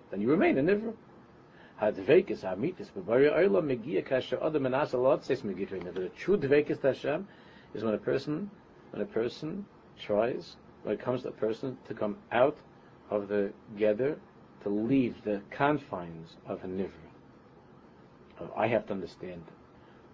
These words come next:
or at least I understand that this could make sense, 'cause I saw last time that I didn't, it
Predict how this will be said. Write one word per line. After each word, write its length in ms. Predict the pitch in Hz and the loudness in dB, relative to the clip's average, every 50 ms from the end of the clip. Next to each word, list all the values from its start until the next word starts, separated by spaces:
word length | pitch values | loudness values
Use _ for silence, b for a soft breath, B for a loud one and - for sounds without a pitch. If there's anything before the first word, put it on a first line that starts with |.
| - - | -8 -2
or 300 | 107 104 104 101 98 87 - - - - - - - - | 0 2 2 2 0 -2 -8 -14 -20 -20 -20 -20 -12 -8
at 60 | - | -4
least 180 | 110 120 113 - | -4 -4 -2 -2
I 100 | 110 110 | -2 0
understand 440 | 113 107 98 87 - - 123 120 113 | 0 0 -2 -4 -2 -2 0 0 0
that 100 | 98 92 | -2 -4
this 140 | 101 98 - | -8 -8 -8
could 200 | - - - - | -8 -8 -8 -8
make 140 | 92 92 - | -8 -10 -10
sense, 220 | - 110 95 87 | -8 -8 -8 -8
'cause 140 | - - 95 | -8 -10 -10
I 60 | - | -10
saw 320 | 104 - - 117 107 104 98 - - - - - - - | -8 -6 -2 0 0 0 -2 -4 -8 -16 -20 -16 -4 0
last 220 | 120 139 135 - | 0 0 0 0
time 200 | - 120 113 107 101 | -2 -4 -2 -2 -2
that 80 | 101 | -4
I 60 | 95 | -4
didn't, 280 | 95 95 98 95 92 87 95 | -4 -4 -6 -6 -8 -8 -8
it 100 | 98 92 | -10 -10